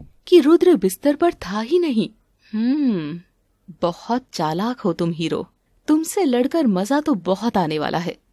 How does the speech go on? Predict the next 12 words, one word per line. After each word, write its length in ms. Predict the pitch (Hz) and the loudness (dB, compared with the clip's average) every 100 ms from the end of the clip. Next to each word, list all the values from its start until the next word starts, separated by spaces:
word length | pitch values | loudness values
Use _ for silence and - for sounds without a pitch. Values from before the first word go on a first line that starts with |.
| _ _ _ _ 175 | _ _ _ _ -8
नागिन 460 | 156 147 156 214 | -4 -4 -4 -4
से 160 | 220 226 | -2 -2
बचने 440 | 147 147 - 220 | -2 -6 -6 -4
के 140 | 220 233 | -2 -2
लिए 240 | 202 311 - _ _ _ _ | -2 -4 -4 _ _ _ _
तुमने 240 | 254 226 320 | 2 2 2
सुहाग 500 | - 190 180 208 254 | -4 -8 -4 0 2
रात 220 | 277 - | 0 0
ही 60 | |
नहीं 160 | 415 427 | -2 0
मनाई। 360 | 415 381 247 165 _ _ _ _ _ 175 | 2 2 2 -2 _ _ _ _ _ -12
वाह, 300 | 151 156 | -4 -2